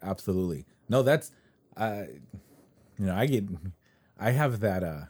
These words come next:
nervousness about most stuff, like speaking in front of people, uh,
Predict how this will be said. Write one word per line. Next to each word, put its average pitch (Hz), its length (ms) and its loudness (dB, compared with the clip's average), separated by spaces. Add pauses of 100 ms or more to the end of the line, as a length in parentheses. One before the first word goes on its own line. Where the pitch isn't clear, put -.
(320)
nervousness 104 800 4
about 80 240 -4
most 92 380 2
stuff, - 440 -12 (480)
like 76 140 -6 (260)
speaking 113 520 0
in 104 100 4
front 104 220 2
of 101 120 2
people, 95 520 0 (1600)
uh, 85 300 -2